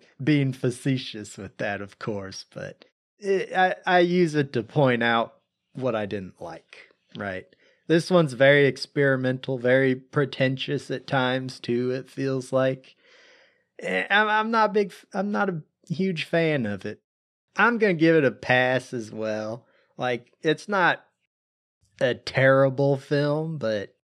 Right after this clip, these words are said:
but a lot of it is subjective with this guy's movies.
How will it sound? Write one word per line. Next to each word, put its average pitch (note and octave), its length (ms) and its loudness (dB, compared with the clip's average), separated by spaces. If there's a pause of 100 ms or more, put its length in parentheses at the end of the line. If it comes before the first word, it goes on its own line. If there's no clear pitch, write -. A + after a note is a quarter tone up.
(280)
but A#2 300 -6
a B2+ 80 0
lot D#3 260 6
of C3+ 120 0
it B2+ 140 -2
is B2 240 0
subjective G#2+ 1160 -8 (200)
with A2+ 280 -6
this A2+ 200 -4
guy's G#2 460 -6
movies. G2+ 720 -10